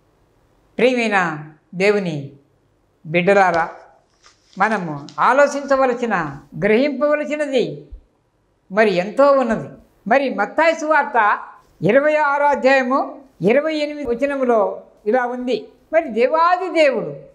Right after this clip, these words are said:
ఆయన శ్రమపడి ఆయన రక్తం కార్చాలని, ఈ పాపాలందరినీ కడగాలంటే ఆయన పరిశుద్ధమైన రక్తము, పవిత్రమైన రక్తము,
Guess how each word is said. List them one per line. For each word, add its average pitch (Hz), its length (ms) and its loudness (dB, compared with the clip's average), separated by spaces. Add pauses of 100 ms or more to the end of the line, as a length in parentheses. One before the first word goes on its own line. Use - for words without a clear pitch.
(520)
ఆయన 302 340 4
శ్రమపడి 277 960 0 (1500)
ఆయన 294 280 2
రక్తం 311 500 0
కార్చాలని, 294 960 0 (1080)
ఈ 285 260 0
పాపాలందరినీ 302 840 4
కడగాలంటే 294 1160 2 (1800)
ఆయన 285 340 4
పరిశుద్ధమైన 302 920 2
రక్తము, 302 640 0 (1400)
పవిత్రమైన 311 760 0
రక్తము, 302 760 0